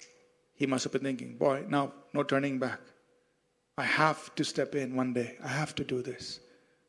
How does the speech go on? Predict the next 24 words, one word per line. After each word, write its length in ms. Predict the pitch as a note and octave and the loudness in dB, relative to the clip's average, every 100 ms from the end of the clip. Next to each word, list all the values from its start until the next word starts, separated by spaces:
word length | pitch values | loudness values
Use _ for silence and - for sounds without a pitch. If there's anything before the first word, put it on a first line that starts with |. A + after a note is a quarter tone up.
| - | -4
And 160 | C3+ | 0
he 100 | B2+ | 2
may 120 | C#3+ C#3+ | 4 4
have 340 | B2+ C#3 - | 4 0 -4
had 220 | - D#3 | -2 2
at 160 | C#3+ D3 | 2 4
least 300 | F#3+ F#3+ - | 4 4 6
those 300 | D#3 B2+ - - - - - _ _ | 4 4 -4 -12 -20 -20 -20 _ _
eight 240 | F3+ F#3 - | 4 4 2
months 260 | C3+ A#2+ | 0 0
probably 520 | - C#3 B2+ C3+ C3+ - | 2 2 2 0 -2 -4
to 140 | - B2+ | -6 -2
prepare 380 | C#3+ C#3 E3+ D#3 | 2 6 8 6
himself, 380 | C3 - B2 | 4 0 2
that 180 | B2+ B2 | 2 0
time 420 | D3 D3+ D3 C#3 - - - | 0 0 0 -2 -6 -20 -6
from 200 | C3+ A#2+ | 0 4
his 300 | B2+ A#2+ - - _ - | 4 2 -6 -12 _ -10
appointment 600 | - E3 D3+ C3+ C#3 C3+ | -4 0 0 2 0 2
to 80 | C#3 | 2
the 80 | C3+ | 2
time 320 | C3+ C3+ C3 | 2 0 2
Moses 320 | B2+ C3 A#2+ | 0 0 -2
died. 460 | D3+ B2+ B2 - | -4 -4 -6 -16